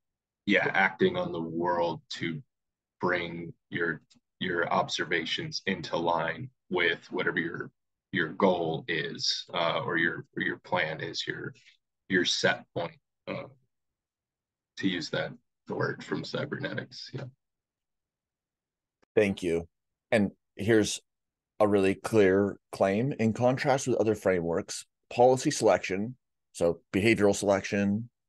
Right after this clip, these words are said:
Speaker 2: inactive inference automatically balances exploration and exploitation. Now, this is a, um, very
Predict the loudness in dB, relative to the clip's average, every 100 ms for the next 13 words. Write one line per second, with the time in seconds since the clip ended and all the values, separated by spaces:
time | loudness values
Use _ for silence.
0 | _ _ _ _ _ 0 2 4 0 -2
1 | -4 0 -2 -2 4 4 6 4 2 2
2 | 2 4 6 4 0 -4 -6 -10 _ _
3 | 0 2 0 2 4 2 2 2 2 0
4 | -2 -4 -2 -2 0 -4 -6 -10 -14 _
5 | _ _ _ _ -2 -2 -2 -10 _ _
6 | _ _ _ _ -2 2 4 4 4 4
7 | -2 -2 2 2 2 -4 -10 _ _ _
8 | _ _ _ _ _ _ _ _ _ _
9 | _ _ 4 6 6